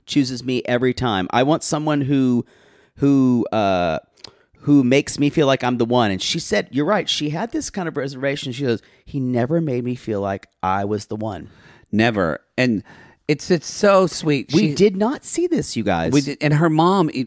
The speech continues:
Speaker 2: she even said too, like, she said he, uh, she said, "I-, in five years from now, he's gonna realize what he missed."
Speaker 1: Yeah.
Speaker 2: Like, I went, "Whoa, we
Speaker 1: And
Speaker 2: never saw that from
Speaker 1: this,
Speaker 2: her."
Speaker 1: this conversation makes me realize their confessional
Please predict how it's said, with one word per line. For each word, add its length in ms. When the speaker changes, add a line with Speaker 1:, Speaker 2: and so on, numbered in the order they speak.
Speaker 2:
she 200
even 180
said 280
too, 220
like, 300
she 180
said 240
he, 200
uh, 280
she 200
said, 260
"I-, 80
in 400
five 280
years 200
from 120
now, 120
he's 200
gonna 180
realize 680
what 240
he 140
missed." 500
Speaker 1:
Yeah. 120
Speaker 2:
Like, 120
I 100
went, 280
"Whoa, 460
we 120
Speaker 1:
And 80
Speaker 2:
never 160
saw 260
that 300
from 120
Speaker 1:
this, 140
Speaker 2:
her." 280
Speaker 1:
this 260
conversation 840
makes 280
me 100
realize 800
their 280
confessional 1040